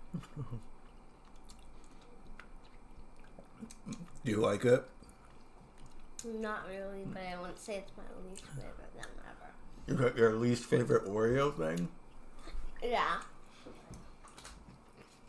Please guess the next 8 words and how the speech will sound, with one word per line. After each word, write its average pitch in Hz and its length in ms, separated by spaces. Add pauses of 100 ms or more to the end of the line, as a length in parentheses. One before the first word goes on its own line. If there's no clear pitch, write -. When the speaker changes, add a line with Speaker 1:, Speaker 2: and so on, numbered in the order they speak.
(380)
Speaker 1:
It's 113 280
definitely 110 480 (100)
my 104 160
least 98 380
favorite 87 220
Oreo 95 600
thing. 98 260 (2750)
But, 139 340